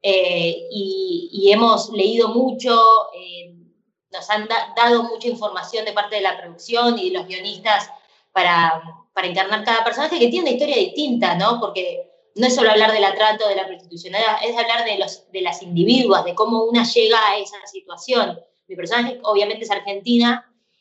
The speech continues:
y por toda circunstancia de la vida llega ahí, o sea que no solamente habla de la trata en sí, sino de, de la búsqueda de alguien que intentó tener otra suerte en la vida y termina así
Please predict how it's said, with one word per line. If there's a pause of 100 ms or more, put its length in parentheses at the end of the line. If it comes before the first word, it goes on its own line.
(120)
y
por
toda
circunstancia
de
la
vida
llega
ahí,
o
sea
que
no
solamente
habla
de
la
trata
en
sí, (320)
sino
de, (100)
de
la
búsqueda
de
alguien
que
intentó
tener
otra
suerte
en
la
vida
y
termina
así